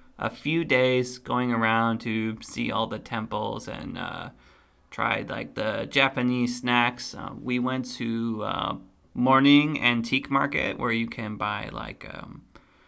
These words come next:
some kimono or, like, painting or, like, you know, old Japanese cup or bowl for, like,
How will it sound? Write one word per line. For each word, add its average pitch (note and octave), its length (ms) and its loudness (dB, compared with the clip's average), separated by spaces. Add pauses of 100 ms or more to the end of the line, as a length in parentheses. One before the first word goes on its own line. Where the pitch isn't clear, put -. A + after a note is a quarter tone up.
(220)
some A2+ 380 2
kimono C#3+ 840 6
or, A#2 200 6
like, G#2+ 360 2
painting A#2+ 720 0
or, G2 160 -4
like, - 440 -12
you - 60 -12
know, F#2+ 300 -12
old A2+ 340 -2
Japanese A2+ 680 -4
cup A2 420 0
or - 140 -8
bowl A2+ 320 -2
for, A2 260 -10
like, - 280 -14